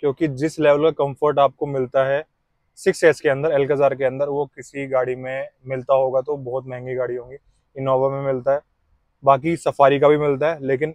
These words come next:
इस price range में भाई top end variant में with all features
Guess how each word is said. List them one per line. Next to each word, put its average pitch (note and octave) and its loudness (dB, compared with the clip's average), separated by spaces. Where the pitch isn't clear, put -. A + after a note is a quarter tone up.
इस D3+ -6
price D3 2
range C#3 -2
में C3+ -6
भाई C#3 -2
top D3+ 4
end D3 0
variant C#3 -2
में D3+ -6
with D3 -2
all C#3+ 8
features D#3 2